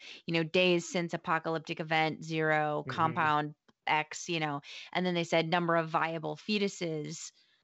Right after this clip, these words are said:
Speaker 1: um, sixty-four thousand or, or something like
Speaker 2: Yeah.
Speaker 1: that. And I was like,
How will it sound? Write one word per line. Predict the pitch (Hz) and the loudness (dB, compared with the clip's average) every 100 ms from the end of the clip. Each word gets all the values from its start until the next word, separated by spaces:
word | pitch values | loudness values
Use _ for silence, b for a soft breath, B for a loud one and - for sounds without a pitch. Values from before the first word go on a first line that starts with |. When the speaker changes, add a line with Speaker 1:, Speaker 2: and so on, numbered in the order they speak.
| _ - | _ 0
Speaker 1:
um, | 175 160 147 160 - | 2 2 0 -4 -10
sixty-four | - 226 190 190 170 160 | -2 0 0 -2 -2 -2
thousand | 156 165 156 143 143 | 2 0 0 -4 -4
or, | 151 147 - 175 - | -4 -4 -6 -8 -2
or | 160 160 | 0 0
something | 160 151 | -2 -4
like | 147 151 | -4 -4
Speaker 2:
Yeah. | 151 147 | 0 0
Speaker 1:
that. | 143 B B B B _ - | 0 B B B B _ 0
And | 190 180 | 2 4
I | 175 | 2
was | 165 | 0
like, | 160 | -2